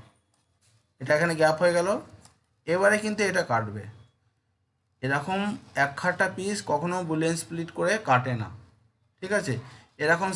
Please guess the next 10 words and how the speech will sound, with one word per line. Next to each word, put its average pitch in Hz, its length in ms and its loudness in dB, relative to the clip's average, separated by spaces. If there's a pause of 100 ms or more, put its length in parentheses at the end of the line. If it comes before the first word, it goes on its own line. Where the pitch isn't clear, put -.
সিঙ্গেল 185 320 -2 (100)
পিস 190 160 -6 (100)
হলো, 180 180 0 (540)
সিঙ্গেল 185 340 0 (100)
পিসের 190 280 -2 (120)
জন্য 175 160 -4 (120)
কিন্তু 180 220 -10 (100)
কেটে 139 300 -2
যাবে। 101 180 -2 (1080)
এটা 175 160 2